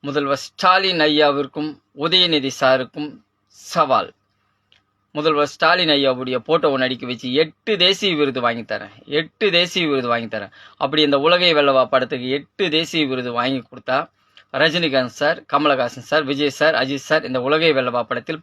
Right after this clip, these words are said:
பார்வையற்றவங்களுக்காக ஒரு மணி நேரம் சம்பளம் இல்லாமல் நடிக்க தயாரா? தமிழ் சினிமாவில் இருக்கும் ஒட்டுமொத்த நடிகர்களும்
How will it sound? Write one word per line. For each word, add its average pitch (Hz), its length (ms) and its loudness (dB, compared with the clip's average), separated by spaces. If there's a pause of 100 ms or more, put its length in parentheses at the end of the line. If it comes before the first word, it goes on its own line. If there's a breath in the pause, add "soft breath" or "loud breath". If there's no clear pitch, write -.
பார்வையற்றவங்களுக்காக 139 1200 0
ஒரு 175 260 0
மணி 160 240 0
நேரம் 160 340 0 (340)
சம்பளம் 147 360 2
இல்லாமல் 127 320 2
நடிக்க 131 320 -2 (100)
தயாரா? 117 440 -2 (400 soft breath)
தமிழ் 180 340 0
சினிமாவில் 139 640 0
இருக்கும் 139 380 -4
ஒட்டுமொத்த 180 840 -2
நடிகர்களும் 156 580 0